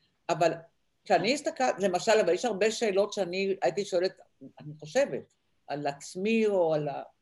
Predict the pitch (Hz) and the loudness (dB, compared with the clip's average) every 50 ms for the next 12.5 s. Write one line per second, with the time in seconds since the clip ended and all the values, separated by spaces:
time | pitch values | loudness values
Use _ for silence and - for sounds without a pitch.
0 | _ - 139 151 - - 180 185 190 180 160 165 156 175 185 190 190 - 180 170 | _ -14 -14 -14 -4 -4 -4 -4 -2 -4 -4 -4 -4 -2 -4 -4 -2 -2 -2 -2
1 | 180 180 175 160 151 147 170 180 220 226 214 175 156 - 147 143 117 - 135 117 | -2 -4 -4 -6 0 4 6 6 6 6 4 2 2 0 -6 -6 -4 -6 -10 -8
2 | - 131 123 120 - - - - 107 101 104 _ _ _ _ _ _ _ _ _ | -4 -4 -6 -6 -6 -12 -14 -14 -14 -14 -16 _ _ _ _ _ _ _ _ _
3 | _ _ 127 131 160 180 214 226 226 202 - - - 156 135 131 123 120 117 - | _ _ -4 2 4 4 6 6 4 2 0 0 0 0 0 0 -2 -6 -8 -10
4 | 131 117 117 110 104 101 - _ 123 110 127 - - 220 240 302 311 262 - - | -10 -8 -8 -8 -8 -10 -12 _ -14 -14 -14 -8 -8 -6 -4 -2 -4 -4 -6 -12
5 | 156 151 - 160 139 123 113 113 110 _ _ _ _ _ _ _ _ _ _ _ | -18 -12 -10 -8 -6 -6 -8 -10 -14 _ _ _ _ _ _ _ _ _ _ _
6 | _ _ _ _ _ _ - 139 147 143 143 139 135 135 - 135 - - - 185 | _ _ _ _ _ _ -10 -8 -6 -4 -2 -2 -4 -4 -6 -8 -12 -8 -8 -2
7 | 180 196 196 196 - 175 160 175 185 180 - - - 170 156 - - 175 180 175 | -2 -2 -2 0 -2 0 2 2 0 0 -2 -8 -8 -8 -6 0 2 2 4 4
8 | 175 170 170 165 139 - - 156 156 160 160 156 156 160 160 160 151 156 151 151 | 2 2 0 -2 -2 -2 -2 -2 -2 -2 -4 -2 -2 0 0 0 -2 -4 -8 -10
9 | - - _ _ _ _ _ - 165 165 175 160 190 208 190 170 190 190 190 196 | -12 -18 _ _ _ _ _ -6 -4 -4 -2 0 2 2 2 4 4 2 2 0
10 | - - _ _ _ - - 156 151 156 151 156 156 156 156 156 156 165 180 175 | -4 -10 _ _ _ -20 -14 -14 -14 -12 -10 -8 -6 -6 -6 -6 -4 -6 -6 -6
11 | - 185 165 - - 180 160 160 165 160 156 151 160 160 160 185 170 170 170 170 | -6 -12 -12 -8 -2 -2 0 0 0 -2 0 -2 -2 0 0 0 0 0 0 -2
12 | 175 165 170 160 156 147 151 160 160 | -2 -4 -4 -6 -6 -4 -2 -4 -4